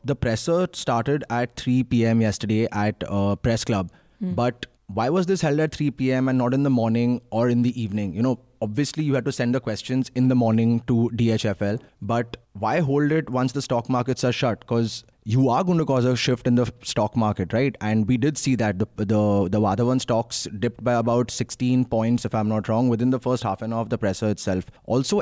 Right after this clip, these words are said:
Speaker 1: ethically speaking about these sixty-four questions that were sent in the morning, I sort of feel that if you would, uh, give, in, in such a big case, if you do give the, the person you're investigating or the company you're investigating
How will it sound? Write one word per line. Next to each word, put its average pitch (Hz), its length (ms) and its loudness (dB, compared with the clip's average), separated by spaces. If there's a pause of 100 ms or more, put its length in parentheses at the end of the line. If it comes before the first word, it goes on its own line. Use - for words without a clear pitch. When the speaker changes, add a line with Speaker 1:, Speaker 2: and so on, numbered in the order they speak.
Speaker 1:
ethically 170 400 -2
speaking 147 340 -2
about 139 240 0
these 139 160 0
sixty-four - 500 -2
questions 127 420 0
that 123 120 0
were 131 80 2
sent 110 300 0
in 127 80 4
the 127 80 4
morning, 110 360 2 (280)
I 127 100 0
sort 165 240 2
of 175 80 -2
feel 151 320 2
that 139 340 0
if 135 220 -4
you 170 80 4
would, 139 400 0 (180)
uh, 117 220 2
give, 127 420 -2 (120)
in, 123 180 2
in 135 120 2
such 131 160 0
a 143 40 0
big 120 220 -2
case, 127 260 0
if 120 100 -2
you 131 80 4
do 131 220 2
give 127 320 0
the, 117 260 -2
the 127 100 -2
person 123 340 0
you're 127 120 4
investigating 117 600 0
or 113 80 2
the 113 80 0
company 107 320 0
you're 120 100 2
investigating 113 760 0